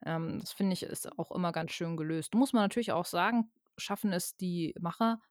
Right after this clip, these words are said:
meiner Meinung nach wirklich auch immer sehr gut, ähm, sehr viel Unterhaltung in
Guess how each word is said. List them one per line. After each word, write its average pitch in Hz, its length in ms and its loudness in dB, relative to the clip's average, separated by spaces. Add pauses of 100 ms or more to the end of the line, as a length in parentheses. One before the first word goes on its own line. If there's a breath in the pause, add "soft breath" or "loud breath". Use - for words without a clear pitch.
(200)
meiner 175 240 2
Meinung 202 240 4
nach 185 160 0
wirklich - 260 -6
auch - 100 -10
immer 175 180 -2
sehr 175 160 2
gut, 196 440 0 (480 loud breath)
ähm, 180 540 4 (380)
sehr 196 200 8
viel 247 140 4
Unterhaltung 220 840 4 (760)
in 233 540 10